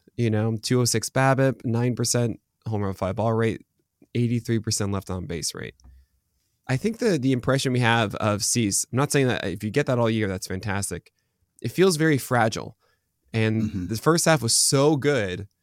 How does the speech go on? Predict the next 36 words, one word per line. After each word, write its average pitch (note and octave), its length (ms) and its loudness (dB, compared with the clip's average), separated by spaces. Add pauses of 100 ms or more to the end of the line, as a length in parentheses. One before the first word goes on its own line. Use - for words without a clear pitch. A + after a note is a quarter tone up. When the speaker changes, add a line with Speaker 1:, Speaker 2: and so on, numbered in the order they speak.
(640)
Speaker 1:
um, G2+ 580 -2 (160)
that A2 160 0
I A2+ 80 2
think B2+ 260 -2
it's A#2 160 -4
masking B2+ 380 0
a A#2+ 40 0
little C3+ 220 2
bit F3+ 160 0
of C#3 460 2
this A#2+ 560 0 (340)
slowdown B2+ 540 2
that G2 160 -2
he G2+ 100 -2
had, G2 480 -2 (920)
and A2 280 0
it - 160 -6
still E3 320 0
isn't E3 280 -2
quite - 420 0
fixed. - 720 -6 (640)
And C3+ 140 2
I'm D#3 80 2
not A3+ 160 2
saying F#3 200 4
that D3+ 100 2
Dylan D3+ 180 0
Cease C#3 180 -2
is A2+ 140 -4
gonna A#2+ 180 0
be G#2+ 140 0
bad. F#2+ 260 -2
Look, F2+ 200 -6
he A2 100 -4
has A#2+ 100 -4
had D3 240 0